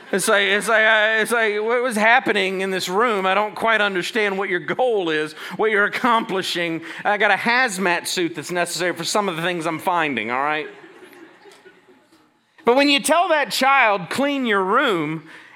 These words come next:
if the child looks at you and says, "Why?" I don't know what, what,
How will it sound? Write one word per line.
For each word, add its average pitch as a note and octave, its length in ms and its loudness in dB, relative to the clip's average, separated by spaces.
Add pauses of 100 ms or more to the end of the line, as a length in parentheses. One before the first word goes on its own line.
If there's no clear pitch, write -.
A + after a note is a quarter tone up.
if A3 180 0
the A3 80 -2
child D4 380 2
looks C4 300 -2
at A#3+ 40 -6
you A3 200 0
and G#3 120 -4
says, A3 280 -2
"Why?" F#3+ 640 2 (1500)
I G#3 60 2
don't B3+ 80 4
know G#3+ 220 2
what, F3+ 320 -4
what, G#3+ 180 -4